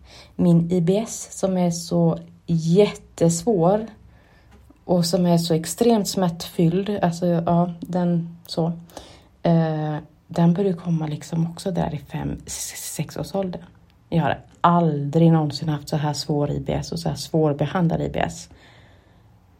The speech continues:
Alltså, där jag liksom ofta inte ens kan ha på mig trosor, för jag har så ont. Jag kan inte ens sova med täcke ibland, för jag har så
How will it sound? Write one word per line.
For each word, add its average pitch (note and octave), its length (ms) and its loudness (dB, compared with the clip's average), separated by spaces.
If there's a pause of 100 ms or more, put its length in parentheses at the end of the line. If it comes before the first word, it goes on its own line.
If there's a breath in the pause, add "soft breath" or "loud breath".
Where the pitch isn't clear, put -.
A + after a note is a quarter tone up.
Alltså, E3+ 220 4
där D#3+ 160 2
jag D#3 220 2
liksom D#3 420 -4
ofta - 300 -4
inte D#3 240 2
ens C#3+ 160 -4
kan C#3+ 180 -2
ha C#3 60 -2
på C3+ 120 -4
mig B2+ 120 -2
trosor, D3+ 760 -4
för D#3 100 -6
jag D3 60 -4
har C#3+ 100 -8
så - 140 -8
ont. - 400 -12
Jag E3+ 180 -4
kan F3 120 2
inte E3+ 100 2
ens D#3+ 120 -4
sova D3 180 -4
med C3+ 200 -8
täcke - 500 -4
ibland, C#3+ 300 -2
för - 80 -6
jag D3 80 -2
har C#3+ 100 -6
så C#3+ 260 -6